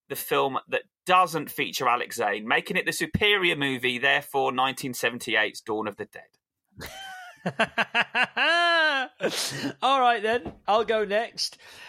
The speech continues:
Speaker 2: Uh, I have played a zombie for both these directors, uh, Land of the Dead and, of course, this, uh, Dawn of the Dead that we just talked about. So that removes, uh, it as a simple choice of loyalty. Uh, I think two thousand and four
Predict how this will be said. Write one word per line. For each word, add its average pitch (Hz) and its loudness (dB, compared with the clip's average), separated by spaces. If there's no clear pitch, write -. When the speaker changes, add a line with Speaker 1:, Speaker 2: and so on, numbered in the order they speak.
Speaker 2:
Uh, 196 4
I 196 4
have 202 2
played 160 2
a 151 2
zombie 151 0
for 139 -6
both 143 0
these 143 -4
directors, 143 -2
uh, 135 2
Land 135 -2
of 139 0
the 131 -2
Dead 131 0
and, 135 -2
of 117 -8
course, 131 -2
this, 131 -2
uh, 120 -2
Dawn 135 0
of 131 -2
the 120 -6
Dead 127 -6
that 113 -6
we 131 -6
just 120 -6
talked 127 -4
about. 127 0
So 147 -2
that 160 2
removes, 139 -2
uh, 123 2
it 151 0
as 127 -4
a 135 -2
simple 120 -4
choice 123 -4
of 107 -6
loyalty. 127 -2
Uh, 165 4
I 190 2
think 254 -8
two 285 0
thousand 254 0
and 175 -4
four 143 0